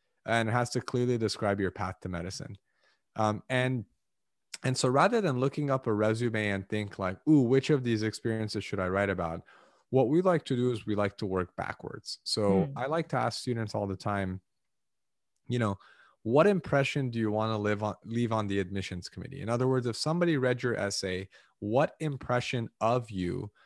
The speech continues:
Speaker 1: do you want them to walk away with?
Speaker 2: Hmm.
Speaker 1: So describe some of those adjectives to me. And then I'll ask, "Okay, which of these experiences from your resume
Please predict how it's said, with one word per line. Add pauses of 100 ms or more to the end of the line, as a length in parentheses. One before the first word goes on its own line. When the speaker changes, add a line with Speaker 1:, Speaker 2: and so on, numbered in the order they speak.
(220)
Speaker 1:
do
you
want
them
to
walk
away
with? (400)
Speaker 2:
Hmm. (220)
Speaker 1:
So
describe
some
of
those (100)
adjectives
to
me. (260)
And
then
I'll
ask,
"Okay,
which
of
these
experiences
from
your
resume